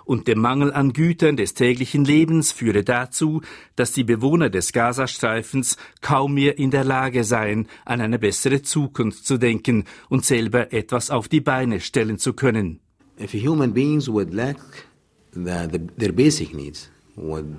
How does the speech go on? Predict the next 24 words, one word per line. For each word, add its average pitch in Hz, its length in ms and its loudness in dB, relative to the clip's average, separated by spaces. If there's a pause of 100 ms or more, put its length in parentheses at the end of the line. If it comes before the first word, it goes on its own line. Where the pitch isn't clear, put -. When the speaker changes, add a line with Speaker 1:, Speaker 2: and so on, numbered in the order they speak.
(160)
Speaker 2:
lack 95 460 -6
the 82 340 -6
security 127 720 0
and 110 180 -4
safety, - 600 0 (680)
then 151 460 0 (420)
their 107 180 0
psychological 147 680 4
profile 85 640 2 (560)
would 98 240 2
be 123 140 6
fragile. 127 580 -2 (400)
They 101 180 4
wouldn't 107 420 4
be 101 240 0
able 87 460 2 (200)
to 92 160 -6
develop, 104 460 2
let's 98 160 -6
say, 98 420 -2 (560)
the 95 180 -6
needed 113 360 0
psychological 104 720 -4
balance 127 580 -4